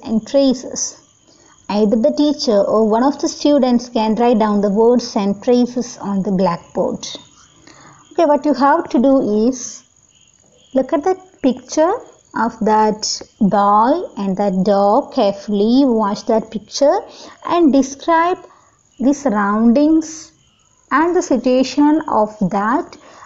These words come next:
boy and the dog. Okay, can you imagine the situation of that boy? So, just describe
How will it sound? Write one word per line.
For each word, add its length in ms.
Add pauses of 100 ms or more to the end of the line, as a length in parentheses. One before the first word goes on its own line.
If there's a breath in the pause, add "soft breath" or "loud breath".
(120)
boy 420
and 320
the 100
dog. 500 (800)
Okay, 220
can 220
you 120
imagine 840 (400 loud breath)
the 80
situation 680
of 260
that 300
boy? 480 (1600 soft breath)
So, 320 (840)
just 560 (160)
describe 680